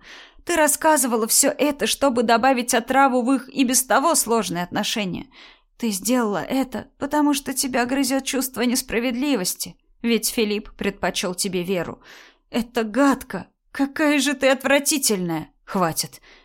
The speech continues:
Ты сама хотела услышать историю до конца. Ты постоянно просила меня продолжить рассказ». «Но я и подумать не могла,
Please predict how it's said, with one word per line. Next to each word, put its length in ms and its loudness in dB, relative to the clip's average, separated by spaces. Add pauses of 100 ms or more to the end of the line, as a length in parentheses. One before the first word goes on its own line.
(160)
Ты 100 4
сама 340 6
хотела 420 -2
услышать 500 0
историю 420 -2
до 80 -4
конца. 440 -2 (420)
Ты 100 0
постоянно 680 2
просила 440 2
меня 280 4
продолжить 560 2
рассказ». 540 -2 (840)
«Но 140 0
я 240 4
и 60 0
подумать 640 2
не 100 2
могла, 540 4